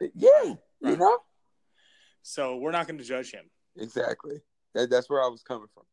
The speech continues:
Speaker 2: But the, the Warriors are a dynasty now. It's official.
Speaker 1: Three out of four.
Speaker 2: Three out of four.
Speaker 1: Back to back.
Speaker 2: Back to, I think you gotta win back-to-back champions before you consider it a dynasty.
Speaker 1: Golden State Warriors going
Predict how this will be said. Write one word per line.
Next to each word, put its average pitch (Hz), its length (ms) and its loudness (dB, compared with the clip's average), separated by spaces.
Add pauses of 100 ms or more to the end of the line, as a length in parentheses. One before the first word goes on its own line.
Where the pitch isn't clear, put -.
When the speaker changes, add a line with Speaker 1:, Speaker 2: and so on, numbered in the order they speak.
(960)
Speaker 2:
But 135 180 -10
the, 139 100 -8
the 135 220 -12
Warriors 165 480 0
are 147 120 0
a 135 60 -8
dynasty 139 460 -10
now. 135 320 -10
It's 123 120 -20
official. 131 520 -14 (640)
Speaker 1:
Three 107 220 -4
out 110 140 0
of 113 80 -10
four. 135 460 0 (300)
Speaker 2:
Three 127 140 -14
out 127 120 -10
of 131 80 -16
four. 123 420 -12 (240)
Speaker 1:
Back 117 340 -4
to 117 100 -2
back. 123 440 4 (560)
Speaker 2:
Back 131 220 -10
to, 135 80 -20 (100)
I 139 80 -10
think 220 300 -10
you 170 100 -12
gotta 160 200 -4
win 151 180 -10
back-to-back 127 500 -8
champions 120 460 -14
before 120 260 -14
you 113 100 -8
consider 117 380 -14
it 104 80 -20
a 104 40 -20
dynasty. 117 600 -8 (880)
Speaker 1:
Golden 185 300 4
State 196 420 0
Warriors 196 380 -4
going 180 320 -6